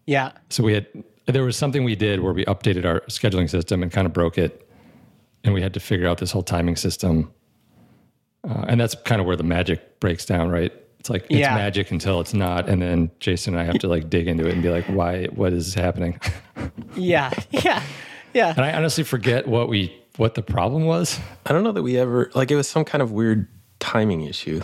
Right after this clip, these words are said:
Speaker 3: Like, I don't know that we ever completely tracked down what the issue was,
Speaker 2: No, there
Speaker 3: but
Speaker 2: was,
Speaker 3: we
Speaker 2: I think we did figure it out and it was really stupid. <laughs> I don't, I, I don't remember.
Speaker 3: Maybe I just expunged it from my brain 'cause I didn't wanna know. <laughs>
Speaker 1: I mean, that's the other point is that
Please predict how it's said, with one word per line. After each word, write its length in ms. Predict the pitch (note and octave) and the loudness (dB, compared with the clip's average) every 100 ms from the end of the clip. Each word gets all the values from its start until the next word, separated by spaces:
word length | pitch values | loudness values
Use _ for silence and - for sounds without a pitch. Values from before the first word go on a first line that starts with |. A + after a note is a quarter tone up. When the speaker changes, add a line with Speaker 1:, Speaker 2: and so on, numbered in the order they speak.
| - | -2
Speaker 3:
Like, 140 | F#2+ | 0
I 60 | G#2+ | 2
don't 120 | G2+ | 2
know 100 | G#2 | 2
that 100 | G2 | 2
we 120 | F#2+ | 2
ever 360 | F#2 F#2 F2+ - - - - | 2 2 0 -4 -20 -18 -4
completely 400 | - F#2+ G2 F#2+ | 0 2 2 0
tracked 340 | F#2 F#2 F#2+ | 0 -2 0
down 180 | - G2+ | 0 2
what 120 | G2 | 0
the 120 | - G2 | -2 -4
issue 300 | G2 G#2+ A2 | -2 2 4
was, 200 | C#3+ D3 | 4 4
Speaker 2:
No, 40 | |
there 80 | D#3 | 2
Speaker 3:
but 40 | F3 | 2
Speaker 2:
was, 100 | F3+ | 2
Speaker 3:
we 60 | |
Speaker 2:
I 80 | A#2+ | 0
think 240 | - F3+ | -2 -2
we 80 | F3+ | -2
did 240 | C#3 C3 A#2 | 0 0 0
figure 240 | C3 A2+ | 0 2
it 60 | G#2 | 2
out 100 | F#2+ | 2
and 80 | |
it 40 | F#2+ | 0
was 140 | E2 | 0
really 140 | G#2 F#2 | 0 0
stupid. 460 | - E2+ D#2+ C#2+ - _ _ | 0 0 0 -4 -8 _ _
<laughs> 240 | _ - D3+ - - E5 D#5 - - | _ -4 -4 -4 -8 -8 -8 -6 0
I 160 | D#4 F#2+ | 2 2
don't, 260 | A#2+ G2+ - - G#4+ - | 2 2 0 -4 -2 0
I, 180 | A2 A2 | 2 2
I 40 | |
don't 160 | A2+ A2+ | 2 2
remember. 440 | G2 A2 D#2 - - - - | 2 0 -2 -4 -10 -10 0
Speaker 3:
Maybe 320 | A#2 G#2+ G#2 | 2 4 2
I 100 | F#2 | 0
just 200 | F#2 G#2 | 0 0
expunged 600 | G2 - - F#2+ F2+ F#2+ F2 | -2 -4 -4 0 0 0 -4
it 140 | F2 | -6
from 180 | - G2 | -2 0
my 160 | F#2 F2 | 2 0
brain 380 | F#2 F2 F2 | 0 0 2
'cause 240 | F2+ - F2+ | 0 -2 -2
I 80 | F2 | 0
didn't 180 | F2+ | 0
wanna 200 | - F#2 F2+ | -2 0 2
know. 240 | F2 - - - - A2+ - | 0 -2 -6 -8 -4 -4 -6
<laughs> 440 | - - - - | -20 -18 -14 -4
Speaker 1:
I 80 | F#3 | 0
mean, 140 | F3+ | 2
that's 160 | F#3+ G#3+ | 2 2
the 100 | G3 | 0
other 120 | F#3 | 0
point 380 | E3 - F3+ D#3+ | -2 0 2 2
is 160 | D#3+ C#3 | -2 2
that 360 | C#3 C3+ - | 2 2 -2